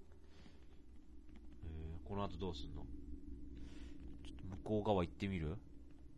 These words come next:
まだ、と-、まだ解決してない的なのはオーエルと男の、男の人かな。さっきより暗くない？霧が出てきたせいじゃないですか？こっちで合ってるっぽいな。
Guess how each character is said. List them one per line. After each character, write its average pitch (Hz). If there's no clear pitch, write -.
ま 180
だ、 123
と-、 226
ま 254
だ 131
解 160
決 151
し -
て 156
な 143
い 143
的 143
な 135
の 110
は 98
オ 139
ー 139
エ -
ル 135
と 131
男 127
の、 92
男 123
の 117
人 -
か 73
な。 69
さ -
っ 190
き 127
よ 110
り 98
暗 107
く 127
な 135
い？ 180
霧 220
が 240
出 247
て 196
き -
た 113
せ 127
い 113
じ 95
ゃ 87
な 85
い 78
で 71
す -
か？ 135
こ -
っ -
ち 98
で 80
合 76
っ -
て -
る 80
っ -
ぽ 90
い 76
な。 69